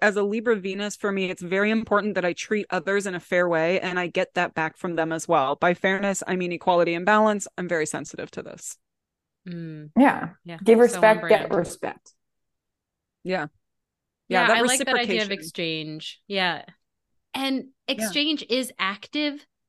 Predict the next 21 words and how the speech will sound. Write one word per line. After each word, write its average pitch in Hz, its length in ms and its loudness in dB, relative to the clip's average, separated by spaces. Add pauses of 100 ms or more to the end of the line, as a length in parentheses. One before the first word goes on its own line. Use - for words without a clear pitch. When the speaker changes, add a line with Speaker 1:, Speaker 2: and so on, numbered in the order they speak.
(240)
Speaker 2:
you 233 120 -2
know, 233 220 0
because 240 380 -4 (240)
we 233 160 -4
often, 214 480 -4
like, 196 320 -6 (240)
kind 220 220 0
of 214 80 -2
go 214 80 -2
back 208 220 0
and 208 120 -4
forth 214 200 -2
of 196 160 -6
Libra 202 400 -4
being 202 240 -2
cardinal. 196 440 -2
It 208 60 -6
doesn't 196 280 -8
feel 196 260 -4
as 202 100 -4
cardinal 214 580 -2